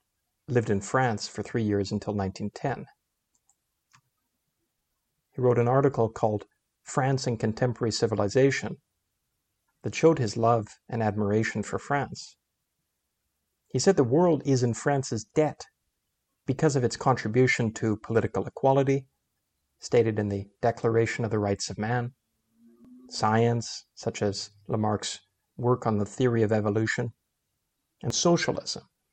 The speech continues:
which would prolong the political revolution and inspire greater justice, he believed. After the nineteen eleven revolution, Qian was appointed Commissar of Education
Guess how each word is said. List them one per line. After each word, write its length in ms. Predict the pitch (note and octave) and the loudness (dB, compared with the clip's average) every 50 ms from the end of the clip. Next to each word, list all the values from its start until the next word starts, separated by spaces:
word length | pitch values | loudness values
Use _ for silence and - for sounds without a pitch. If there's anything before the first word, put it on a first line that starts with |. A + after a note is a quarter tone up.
| _ _ _ _ _ _ _ _ _ | _ _ _ _ _ _ _ _ _
which 220 | C3 A#2+ - - | -2 -2 0 -2
would 180 | B2+ A2 - - | -4 -4 -4 0
prolong 460 | - A#2+ A2 A2 A#2 B2+ C#3 D#3 D#3 | 2 4 4 4 2 0 0 0 -2
the 80 | C#3 C3 | -4 -4
political 420 | - B2+ B2 C3 C3+ C3+ B2+ A#2 | -2 0 2 2 2 4 4 4
revolution 600 | A2 G#2+ G2 - A#2+ A2 G#2+ G2+ - - A#2+ A2 _ _ _ _ _ _ _ _ _ _ _ | 4 4 2 2 0 0 0 -2 -4 -6 -8 -10 _ _ _ _ _ _ _ _ _ _ _
and 140 | A#2 A2 A2 | -4 -2 -2
inspire 400 | G#2 - - - B2 A#2 A2 G#2+ | -2 -4 0 0 2 2 2 2
greater 360 | G2+ - A2+ A2 G2+ G#2 G2+ | 2 4 4 4 4 4 2
justice, 640 | G2 C3+ B2+ A#2 - - - - - - - - _ _ _ _ _ _ | 4 2 2 2 0 -4 -10 -10 -10 -10 -12 -14 _ _ _ _ _ _
he 100 | - B2+ | -10 -8
believed. 460 | - - - - - - - - - _ _ _ _ _ _ _ _ _ _ _ _ _ _ - - - - - - _ _ _ _ _ _ _ _ _ _ _ _ _ _ _ _ _ _ _ _ _ _ _ _ _ _ _ _ _ _ _ _ _ _ | -8 -8 -10 -10 -14 -16 -18 -20 -20 _ _ _ _ _ _ _ _ _ _ _ _ _ _ -20 -20 -20 -20 -20 -20 _ _ _ _ _ _ _ _ _ _ _ _ _ _ _ _ _ _ _ _ _ _ _ _ _ _ _ _ _ _ _ _ _ _
After 200 | - C#3 - - | -2 -2 0 0
the 120 | C#3+ D3 B2+ | 0 2 4
nineteen 360 | C3 C3 C3 C3 - C#3 B2 | 4 4 2 2 2 0 0
eleven 380 | B2 B2 B2 A#2+ A#2+ A#2+ A#2+ A2+ | 2 2 2 2 2 0 2 2
revolution, 600 | A2+ G#2+ B2 A#2 C3 D3 D#3 - - B2+ A#2 A2+ - _ _ _ _ _ _ _ _ _ _ _ _ _ _ _ _ _ _ _ _ _ _ _ | 0 2 4 4 4 4 4 2 0 -2 -4 -4 -6 _ _ _ _ _ _ _ _ _ _ _ _ _ _ _ _ _ _ _ _ _ _ _
Qian 440 | - - C#3 C3 B2+ C3 D#3 D#3 - _ _ _ _ _ | -4 0 0 0 0 -2 -4 -8 -12 _ _ _ _ _
was 140 | - A#2 - | -2 -2 -2
appointed 500 | G2+ - - C#3+ C3+ C3 C#3+ C3+ - - _ _ _ _ _ _ | -2 -2 0 -2 0 0 -2 -4 -4 -12 _ _ _ _ _ _
Commissar 520 | - - D3+ D#3+ D3+ - - D3+ D3 C#3+ C3+ | -2 0 0 2 0 2 4 4 4 4 6
of 100 | A#2+ B2 | 6 4
Education 720 | A#2 A#2 A#2+ A2+ - - C#3 C3 - - - G#2+ G2+ | 4 4 -2 -4 0 2 2 2 2 -2 -4 -6 -6